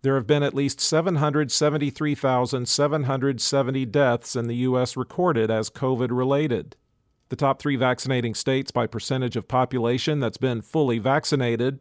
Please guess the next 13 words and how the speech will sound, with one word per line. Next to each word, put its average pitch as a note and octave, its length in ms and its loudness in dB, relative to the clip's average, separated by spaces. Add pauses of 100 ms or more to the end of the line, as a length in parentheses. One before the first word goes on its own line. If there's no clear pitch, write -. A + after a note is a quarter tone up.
(100)
Vermont A#2 600 0
at A2 200 -2
seventy-two A#2+ 640 -2
point A#2 320 -4
six - 260 -4
percent, C#3+ 600 -2 (280)
Rhode A#2+ 260 2
Island C3+ 460 2
at A2 160 0
seventy-two B2 640 -2
point A2+ 360 -4
one C#3+ 280 -2
percent, C#3+ 640 -4